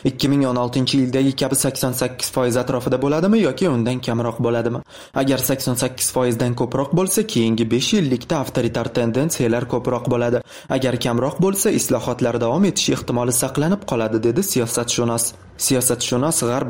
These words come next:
demokratiyasi tajribasidan kelib chiqib, davlatlar qanchalik demokratik bo'lsa, ularda siyosiy pluralizm va raqobat shunchalik yuqori bo'lishini ta'kidlaydi. Masalan, aqshda saylov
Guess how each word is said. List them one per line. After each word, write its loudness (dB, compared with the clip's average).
demokratiyasi 0
tajribasidan 0
kelib 0
chiqib, -2
davlatlar 0
qanchalik 0
demokratik 0
bo'lsa, 0
ularda 2
siyosiy 2
pluralizm 2
va 0
raqobat -2
shunchalik 0
yuqori 0
bo'lishini 2
ta'kidlaydi. 2
Masalan, 2
aqshda 0
saylov 2